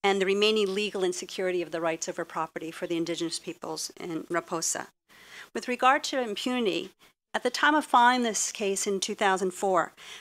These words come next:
petitioners reported to the commission that in the twenty years leading up to this case, they had recorded over twenty-three killings of indigenous peoples in Raposa, twenty-one attempted su-, homicides,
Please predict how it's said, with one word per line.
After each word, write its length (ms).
petitioners 580
reported 440
to 100
the 140
commission 540
that 120
in 80
the 100
twenty 400
years 280
leading 280
up 180
to 120
this 260
case, 580
they 140
had 180
recorded 600
over 280
twenty-three 800
killings 500
of 120
indigenous 500
peoples 500
in 60
Raposa, 600
twenty-one 580
attempted 460
su-, 300
homicides, 840